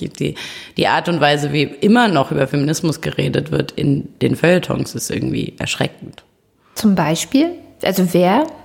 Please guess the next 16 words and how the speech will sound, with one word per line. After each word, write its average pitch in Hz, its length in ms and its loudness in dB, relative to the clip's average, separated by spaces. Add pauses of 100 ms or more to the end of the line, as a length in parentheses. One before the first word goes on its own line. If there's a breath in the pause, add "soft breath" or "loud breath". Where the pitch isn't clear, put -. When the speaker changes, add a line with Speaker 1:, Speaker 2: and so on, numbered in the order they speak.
Speaker 1:
Naja, 165 400 2
zum 170 220 0
Be-, 139 260 -2
zum 175 200 -2
Beispiel, 160 800 2
ähm, 143 500 0
als - 260 -2
dann, 147 160 -6
also 156 220 0
es 151 140 -4
passiert 180 360 -2
ja 170 60 2
immer 165 320 0
wieder, 185 340 4
dass 160 140 2
es 160 180 -6